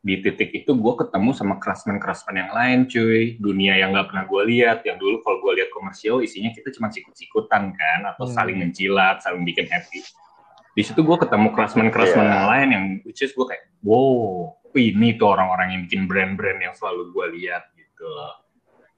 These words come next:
Speaker 1: Dan amazingnya mereka saling support banget, terus selalu semuanya s-, ngajak saling kerjasama gitulah. Bayang nggak sih lu ada dunia kayak
Speaker 3: Apa,
Speaker 1: gitu?
Speaker 3: ah,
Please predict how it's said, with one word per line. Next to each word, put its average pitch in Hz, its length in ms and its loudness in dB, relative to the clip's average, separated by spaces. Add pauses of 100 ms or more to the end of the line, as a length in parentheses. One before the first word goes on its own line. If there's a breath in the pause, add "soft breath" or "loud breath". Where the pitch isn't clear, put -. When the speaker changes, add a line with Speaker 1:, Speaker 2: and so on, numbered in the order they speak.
(140)
Speaker 1:
Dan 90 500 0
amazingnya 101 720 2
mereka 135 320 0
saling 90 240 0
support - 400 -8
banget, 95 460 -10
terus - 180 -8
selalu 90 320 -2
semuanya 101 380 0
s-, - 160 -8 (160)
ngajak 90 400 -2
saling 90 420 -4
kerjasama 92 640 -4
gitulah. 117 480 0 (1120)
Bayang 101 320 2
nggak 90 100 0
sih 98 140 0
lu 101 160 -2 (100)
ada 92 220 0
dunia 92 340 2
kayak 98 220 2
Speaker 3:
Apa, 95 80 2
Speaker 1:
gitu? 123 160 6
Speaker 3:
ah, 104 200 4